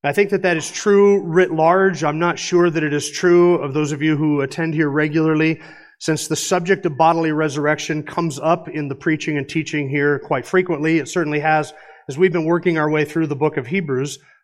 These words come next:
Bodily resurrection is tied in with God's promise of, of our reward and our inheritance, and so we have found ourselves contemplating that truth from time to time.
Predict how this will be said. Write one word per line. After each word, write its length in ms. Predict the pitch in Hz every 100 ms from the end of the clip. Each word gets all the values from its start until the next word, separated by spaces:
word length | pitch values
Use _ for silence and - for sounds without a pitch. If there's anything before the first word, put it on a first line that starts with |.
| -
Bodily 300 | 160 170 165
resurrection 720 | 147 143 147 143 156 - 175
is 240 | 135 -
tied 400 | - - 170 165
in 380 | 156 160 170 156
with 400 | 143 139 - - - 135
God's 260 | 147 139
promise 580 | - - 170 165 156 -
of, 380 | - 139 131 117 - - - _
of 140 | 156 147
our 140 | 151
reward 540 | 139 139 160 190 190 180
and 180 | 156
our 140 | 143 139
inheritance, 680 | 135 165 185 185 185 170 -
and 100 | 143
so 140 | 165
we 140 | 156 170
have 120 | 147
found 260 | 180 170
ourselves 560 | 165 151 180 160 151 - - - _
contemplating 600 | - 185 190 175 165 156
that 180 | 151 151
truth 320 | - 165 180
from 140 | 156 139
time 300 | 156 151 131
to 80 | 123
time. 460 | 170 165 131 151